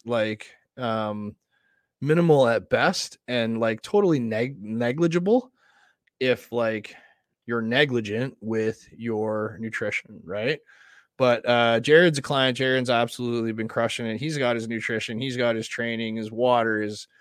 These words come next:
everything literally dialed. Gonna be doing a transformation post for Jared soon, as soon as I have time to,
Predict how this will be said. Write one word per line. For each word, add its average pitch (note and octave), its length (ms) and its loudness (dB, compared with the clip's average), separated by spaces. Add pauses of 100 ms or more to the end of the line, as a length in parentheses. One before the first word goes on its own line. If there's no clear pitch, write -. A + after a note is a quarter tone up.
(520)
everything B2+ 640 2
literally A2 400 0
dialed. A#2 640 2
Gonna A#2+ 180 -2
be A#2+ 80 -4
doing A#2 260 -4
a A2 60 -4
transformation A2 720 -6
post A2+ 280 -2
for G#2+ 120 -12
Jared A2 420 -2
soon, C3 460 -4
as A2 100 -6
soon A#2+ 220 -4
as A2+ 120 -2
I A2 100 2
have G#2+ 180 0
time A2 400 -4
to, G#2+ 360 -6